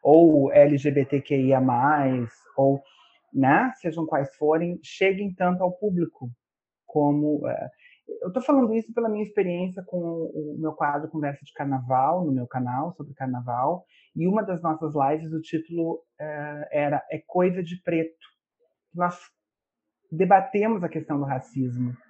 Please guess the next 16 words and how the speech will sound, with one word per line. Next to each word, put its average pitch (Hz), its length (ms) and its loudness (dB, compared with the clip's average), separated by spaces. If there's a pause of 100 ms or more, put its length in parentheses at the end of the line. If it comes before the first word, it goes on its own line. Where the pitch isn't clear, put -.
(480)
dentro 131 520 0
da, 113 380 -2
na 131 180 4
conversa. 123 500 0 (500)
Mas 165 220 8
ela 185 240 10
era 185 200 10
a 190 40 8
live 180 360 6
com 175 200 -6
o 175 80 -2
menor 170 480 2
número 170 240 0
de 156 100 -2
acessos, - 680 -4 (640)
né? 120 420 -2